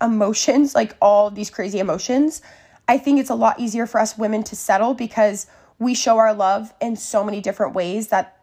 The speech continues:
the man will feel it no matter what and won't even know that we're settling. And I think the man always needs to be the reacher. The man always needs to be the one going out and doing the most for their woman,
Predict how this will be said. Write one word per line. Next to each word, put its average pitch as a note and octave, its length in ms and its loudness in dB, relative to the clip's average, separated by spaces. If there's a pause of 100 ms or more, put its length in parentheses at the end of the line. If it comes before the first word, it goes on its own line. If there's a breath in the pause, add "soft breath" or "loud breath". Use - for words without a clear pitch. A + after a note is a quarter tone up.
the A#3+ 100 -2
man F#3+ 500 0
will F3+ 360 0
feel A#3+ 300 -2
it A3 120 -2
no G#3 140 0
matter F#3 240 0
what F3+ 360 2
and G#3+ 140 -2
won't F#3+ 180 0
even F#3+ 240 -6
know E3 180 0
that - 180 -4
we're F#3+ 80 -6
settling. B3 640 -2 (480 soft breath)
And C4 120 2
I B3+ 100 2
think D4 240 4
the A#3+ 80 -2
man A3+ 300 2
always G3 320 0
needs F#3+ 240 -8
to G3+ 80 -14
be F#3 100 -6
the E3+ 80 -8
reacher. - 340 -8
The A3 80 -4
man A3 280 4
always A#3+ 260 0
needs A#3 220 -6
to - 60 -12
be A3 100 -2
the G#3+ 80 0
one F#3+ 340 0 (320 soft breath)
going B3+ 320 2
out G#3+ 340 2 (300 soft breath)
and B3+ 180 4
doing A3+ 500 0 (200)
the A3+ 520 -2
most B3 520 0
for A#3 200 0
their G#3+ 160 2
woman, G3+ 400 -4